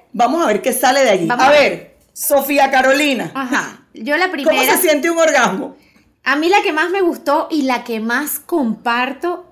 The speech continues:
Speaker 2: es como un calentón.
Speaker 1: Ajá, y yo vi un calentón, un, como un cubo de agua caliente. Yo decía, ¿un cubo de agua caliente dónde?
Speaker 2: Bueno,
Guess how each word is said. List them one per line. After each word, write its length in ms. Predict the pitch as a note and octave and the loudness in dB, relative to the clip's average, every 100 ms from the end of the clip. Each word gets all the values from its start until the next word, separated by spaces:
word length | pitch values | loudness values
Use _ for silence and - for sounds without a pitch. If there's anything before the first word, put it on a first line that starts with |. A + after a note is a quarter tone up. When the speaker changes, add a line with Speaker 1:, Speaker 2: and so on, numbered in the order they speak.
| _ | _
Speaker 2:
es 320 | A#3+ B3+ B3+ - _ _ _ _ _ | -6 -6 -8 -18 _ _ _ _ _
como 380 | - C4 B3 A#3 | -4 -2 0 0
un 300 | A#3 A#3+ C4 | 0 -2 -4
calentón. 840 | C4 D#4 C4+ G3+ E3 F3+ F3 G3+ - _ - | -2 0 0 -2 -4 -6 -8 -8 -20 _ -6
Speaker 1:
Ajá, 520 | F3+ F3+ F3+ D3+ - - - _ | -4 -2 -2 -2 -6 -18 -20 _
y 160 | A3 G3+ | -10 -4
yo 160 | A3 | -2
vi 140 | A#3 C4 | 0 0
un 100 | B3 A3 | 0 0
calentón, 880 | A3+ G#3+ G3+ - B3+ C#4+ D#4 E4 - _ _ _ _ _ _ - | 0 0 -2 0 2 4 2 -4 -12 _ _ _ _ _ _ -10
un, 220 | A#3 A#3+ | -8 -2
como 260 | B3 A#3+ C4+ | 0 2 2
un 220 | C#4+ C4+ | 0 0
cubo 360 | F4 F#4 F#4+ | 2 4 4
de 100 | F4+ | 4
agua 400 | B3+ F3+ B3+ D4 | 6 4 4 2
caliente. 680 | C4+ G#3 A3+ A3+ G#3 G3 F#3 | 2 2 2 2 0 -2 0
Yo 100 | F3+ | 2
decía, 220 | G3+ G3 G#3+ | 2 2 -2
¿un 180 | A3 | -2
cubo 260 | G#3+ C#4 D4+ | -4 0 4
de 80 | D#4 | 4
agua 220 | D4+ D#4 | 4 2
caliente 520 | B3 A#3 A3+ A3+ C4+ G#3+ | 2 2 0 2 0 2
dónde? 800 | F#3 A3+ G3 F3 E3+ D3+ C#3+ - _ _ _ | 2 4 4 0 -2 -2 -6 -10 _ _ _
Speaker 2:
Bueno, 420 | A3 B3 A3 G3 | -6 -4 -4 -6